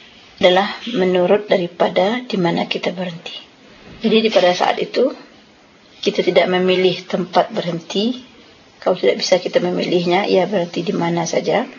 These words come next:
Dan untuk memulainya, kita harus memul-, memilih dari mana kita harus memulai. Apakah dari ayat yang sudah kita, dari kalimat yang sudah kita berhenti tadi, atau kita ulang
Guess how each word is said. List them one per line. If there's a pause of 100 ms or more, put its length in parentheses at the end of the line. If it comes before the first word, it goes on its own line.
(520)
Dan
untuk
memulainya,
kita
harus
memul-,
memilih (800)
dari
mana
kita
harus (320)
memulai. (420)
Apakah
dari
ayat
yang
sudah
kita,
dari
kalimat
yang
sudah
kita
berhenti
tadi, (720)
atau
kita
ulang